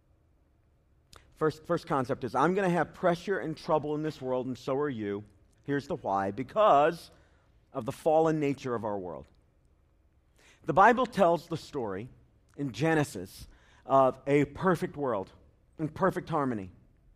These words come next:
And it describes it in beautiful language. That God and the creation that he created walked in perfect harmony. It, it was so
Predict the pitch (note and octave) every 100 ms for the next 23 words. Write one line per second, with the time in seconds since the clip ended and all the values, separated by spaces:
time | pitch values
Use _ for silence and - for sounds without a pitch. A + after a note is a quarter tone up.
0 | _ _ - E3 D#3+ F#3 - G#3 G3 F3+
1 | F#3 C#3 D#3 G3 F#3 E3+ D3 C3 F#2+ F2
2 | - _ _ _ _ _ _ _ _ -
3 | E3 - - _ - - A#2 E3+ G3 C#3
4 | C3 D#3+ - D3+ D#3+ D#3+ D#3 - F3+ F#3
5 | G#3+ - E3+ D3 F3 - F3+ D3 C3+ B2+
6 | C#3 E3+ F3 D3+ C#3+ - F#3+ F3 E3+ D3
7 | C#3+ A2+ F2 D#2+ _ _ _ _ _ _
8 | _ _ F3 E3+ F3+ E3 - - B3 C4
9 | C4 B3 G3+